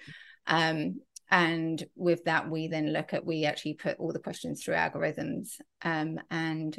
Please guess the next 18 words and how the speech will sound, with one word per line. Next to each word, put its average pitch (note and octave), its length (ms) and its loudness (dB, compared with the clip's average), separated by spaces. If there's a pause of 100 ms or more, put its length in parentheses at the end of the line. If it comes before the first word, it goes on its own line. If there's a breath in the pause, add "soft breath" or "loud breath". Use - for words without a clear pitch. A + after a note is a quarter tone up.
it D3 220 -2
then D#3+ 200 0
gives D#3 280 -2
us C#3+ 180 -6
a E3+ 40 -8
gauge, D#3+ 460 -2
K E3+ 180 0
P E3 160 -4
Is D#3 280 2
against C#3+ 340 -2
each D3 280 -4
factor, E3 640 -2
an E3+ 100 0
overall D#3 340 -2
factor, - 580 -4 (500 loud breath)
um, D#3+ 220 0
an D#3+ 100 2
overall, D#3+ 460 0